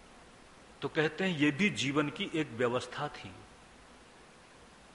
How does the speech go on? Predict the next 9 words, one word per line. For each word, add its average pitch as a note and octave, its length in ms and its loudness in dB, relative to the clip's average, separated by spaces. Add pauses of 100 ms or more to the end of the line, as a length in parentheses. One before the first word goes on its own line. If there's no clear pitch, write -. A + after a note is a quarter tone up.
(1200)
कहने F3+ 300 8
का G#3 180 8
तात्पर्य F3 560 8
यह F3 240 12
है D3 520 2 (2250)
कि D3 80 -2
भगवान D3+ 520 12
वेदव्यास E3+ 880 12
जैसा F3 760 10